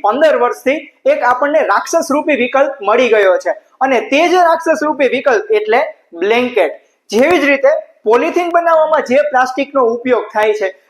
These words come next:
તેવી જ રીતે બ્લેન્કેટ બનાવવામાં તે જ ભયાનક પ્લાસ્ટિકનો ઉપયોગ થાય છે અને આપણા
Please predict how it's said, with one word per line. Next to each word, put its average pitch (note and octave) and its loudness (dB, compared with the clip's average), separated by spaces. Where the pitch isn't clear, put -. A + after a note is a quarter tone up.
તેવી D#4+ 4
જ A#3+ 0
રીતે B3 2
બ્લેન્કેટ C#4+ 0
બનાવવામાં C#4 2
તે D4+ 2
જ D4+ -4
ભયાનક C#4+ 2
પ્લાસ્ટિકનો B3+ 0
ઉપયોગ C4 -2
થાય G3+ 0
છે F3 -2
અને C4 0
આપણા C#4 0